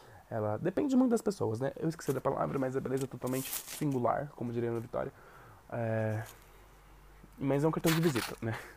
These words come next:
Você tem que ser bonito? Não, você não tem que ser bonito, mas alguém te acha bonito, querendo ou não. Nem que seja sua mãe. Porém, você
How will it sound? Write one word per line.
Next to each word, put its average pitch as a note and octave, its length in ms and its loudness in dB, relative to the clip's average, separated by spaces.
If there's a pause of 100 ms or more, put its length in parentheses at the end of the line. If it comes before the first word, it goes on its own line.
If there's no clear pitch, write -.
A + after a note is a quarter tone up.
(140)
Você A2+ 220 -6
tem C3 160 -4
que - 60 -10
ser C3 80 -4
bonito? C3 300 -4 (180)
Não, B2 140 0 (160)
você A#2+ 160 -4
não A#2 60 0
tem B2 120 0
que - 60 -10
ser B2+ 80 -2
bonito, C3+ 320 2
mas A2 140 0
alguém C#3 260 4
te F#3+ 100 0
acha F#3 140 0
bonito, D#3 320 0
querendo A#2 220 0
ou C3 80 2
não. - 120 -4 (240)
Nem D#3 180 0
que - 60 -16
seja C3 140 0
sua - 160 -4
mãe. - 140 -4 (560)
Porém, C#3+ 220 8 (320)
você F3+ 400 2